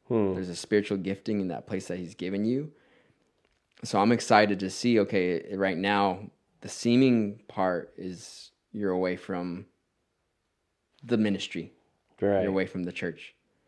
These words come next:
Speaker 2: That's the seeming part. Uh, the other crazy thing right now, today, is everyone's away from the church right now. Why? 'Cause of
Speaker 1: Hmm.
Speaker 2: covid nineteen.
Speaker 1: Right.
Speaker 2: So it's like,
Speaker 1: Right.
Speaker 2: we're realizing, okay, well then, what is my gift right now?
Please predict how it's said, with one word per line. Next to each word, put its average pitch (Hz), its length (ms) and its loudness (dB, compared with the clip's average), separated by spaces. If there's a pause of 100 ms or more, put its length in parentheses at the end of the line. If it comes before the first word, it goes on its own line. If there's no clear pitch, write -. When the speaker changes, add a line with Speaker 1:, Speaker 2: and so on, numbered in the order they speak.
(320)
Speaker 2:
That's 101 140 -8
the 98 80 -4
seeming 101 300 -2
part. - 360 -6 (840)
Uh, 95 380 0 (180)
the 101 160 -2
other 120 120 6
crazy 151 360 6
thing 123 180 6
right 107 140 4
now, 113 480 8
today, 104 720 4 (1040)
is - 180 -12
everyone's 117 480 6
away 92 160 0
from 92 140 -6
the 82 80 -4
church - 280 -6
right 80 160 -6
now. 80 160 -8
Why? 98 300 2
'Cause 98 200 -4
of 113 100 2
Speaker 1:
Hmm. 107 80 4
Speaker 2:
covid 110 200 6
nineteen. 135 500 4
Speaker 1:
Right. 113 420 4 (540)
Speaker 2:
So 120 260 6
it's 117 160 4
like, 110 220 8
Speaker 1:
Right. 104 240 4
Speaker 2:
we're 117 180 8
realizing, 110 760 6
okay, 98 360 2
well 90 280 -2
then, 90 420 -2
what 98 400 0
is 113 180 2
my 101 140 0
gift - 340 -10
right 82 160 -8
now? 85 300 -16